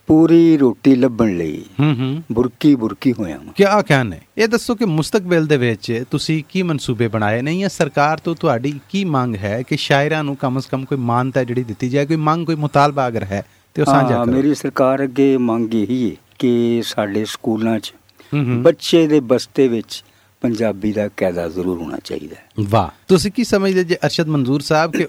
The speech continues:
Speaker 2: ਉਹ ਕਾਇਦਾ ਜਿਹਨੂੰ ਅੰਗਰੇਜ਼ ਰਾਜ ਵੇਲੇ ਖੋਹਣ ਵਾਸਤੇ ਕੋਈ ਦੋ ਸਦੀਆਂ ਨੇ ਜਿਹੜੀਆਂ, ਉਹ ਇਹਦੇ ਤੇ ਲਾਈਆਂ ਗਈਆਂ, ਉਹ ਛੇਤੀ ਬਸਤਿਆਂ 'ਚ ਮੁੜ ਪਏਗਾ ਜਾਂ ਬਿਊਰੋਕ੍ਰੇਸੀ ਉਹਨੂੰ ਆਉਣ ਦੇਗੀ?
Speaker 1: ਅ, ਮੈਨੂੰ ਤੇ ਨਹੀਂ ਲੱਗਦਾ ਕਿ ਇਹ ਬਿਊਰੋਕ੍ਰੇਸੀ ਇਹਨੂੰ ਆਉਣ ਦੇਵੇ। ਇਹ ਤੇ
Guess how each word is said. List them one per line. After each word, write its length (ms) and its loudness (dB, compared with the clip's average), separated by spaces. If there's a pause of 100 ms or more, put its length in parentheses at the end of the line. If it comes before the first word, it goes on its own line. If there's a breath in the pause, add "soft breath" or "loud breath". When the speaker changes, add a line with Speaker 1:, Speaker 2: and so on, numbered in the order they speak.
Speaker 2:
ਉਹ 200 2
ਕਾਇਦਾ 480 2
ਜਿਹਨੂੰ 460 -2
ਅੰਗਰੇਜ਼ 460 2
ਰਾਜ 400 2
ਵੇਲੇ 220 2
ਖੋਹਣ 340 -2
ਵਾਸਤੇ 600 -2
ਕੋਈ 160 -4
ਦੋ 320 2
ਸਦੀਆਂ 400 -2
ਨੇ 80 -2
ਜਿਹੜੀਆਂ, 380 -2
ਉਹ 220 -2
ਇਹਦੇ 220 2
ਤੇ 120 -4
ਲਾਈਆਂ 340 -2
ਗਈਆਂ, 280 -4
ਉਹ 160 -6
ਛੇਤੀ 300 0
ਬਸਤਿਆਂ 360 0
'ਚ 80 -2
ਮੁੜ 200 0
ਪਏਗਾ 360 -2
ਜਾਂ 140 -2
ਬਿਊਰੋਕ੍ਰੇਸੀ 600 0
ਉਹਨੂੰ 240 -2
ਆਉਣ 140 -2
ਦੇਗੀ? 360 -2 (300)
Speaker 1:
ਅ, 40 -4
ਮੈਨੂੰ 380 2
ਤੇ 140 4
ਨਹੀਂ 180 6
ਲੱਗਦਾ 420 0 (140)
ਕਿ 300 4
ਇਹ 120 4
ਬਿਊਰੋਕ੍ਰੇਸੀ 880 -2 (240)
ਇਹਨੂੰ 260 0
ਆਉਣ 220 -2
ਦੇਵੇ। 260 0 (160)
ਇਹ 260 4 (100)
ਤੇ 280 4